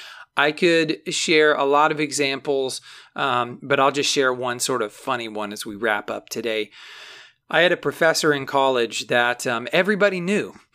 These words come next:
that you were not to take his class early in the morning because he was not the same professor.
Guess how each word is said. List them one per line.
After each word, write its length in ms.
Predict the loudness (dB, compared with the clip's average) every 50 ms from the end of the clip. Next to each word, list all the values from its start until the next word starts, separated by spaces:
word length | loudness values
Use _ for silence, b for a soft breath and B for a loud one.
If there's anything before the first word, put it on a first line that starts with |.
| B B B -10
that 220 | -6 -4 -2 -2
you 200 | 0 0 0 2
were 140 | 2 0 0
not 420 | -2 -2 0 2 2 2 2 0 -4
to 120 | -6 -6
take 320 | -2 0 2 0 0 0 -2
his 160 | -4 -4 -4
class 480 | -4 -2 0 0 0 0 -2 -4 -6 -4 0
early 320 | 0 0 2 0 -2 -4
in 100 | -4 -4
the 80 | -6 -6
morning 400 | -6 -4 -4 -4 -4 -6 -8 -8
because 400 | -10 -8 -4 -2 -2 -2 -2 -2
he 160 | -4 -4 -2
was 300 | 0 2 4 4 4 2
not 600 | 0 2 2 2 4 4 4 4 4 2 0 -4
the 120 | -6 -4 -2
same 280 | -2 -2 -2 -4 -4
professor. 600 | -6 -6 -6 -4 -4 -4 -4 -4 -6 -8 -10 -12